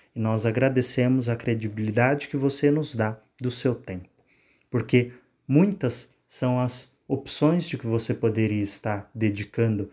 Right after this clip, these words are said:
esse momento, mas você escolheu vir até a nossa página, não por causa dos nossos ministros, mas porque a palavra de Deus é aqui ministrada. Por isso, sem mais delongas,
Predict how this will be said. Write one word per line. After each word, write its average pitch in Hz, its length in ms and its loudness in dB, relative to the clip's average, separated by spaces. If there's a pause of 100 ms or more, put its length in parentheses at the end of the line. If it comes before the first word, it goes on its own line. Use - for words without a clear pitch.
(160)
esse 117 240 -2
momento, 98 560 -2 (240)
mas 113 160 0
você 117 240 2
escolheu 120 460 2
vir 143 320 2
até 151 200 -2
a 139 80 2
nossa 131 300 -4
página, 104 580 -6 (240)
não 180 200 2
por 185 140 0
causa 135 340 4
dos 113 160 -4
nossos 110 420 -2
ministros, 107 720 -2 (300)
mas 110 180 -2
porque 117 400 0
a 104 80 0
palavra 123 640 2
de 156 120 -6
Deus 117 480 2 (120)
é 110 160 -2
aqui 110 260 -4
ministrada. 98 840 -6 (320)
Por 104 160 -2
isso, - 380 0 (260)
sem 147 200 4
mais 139 280 4
delongas, 110 680 -2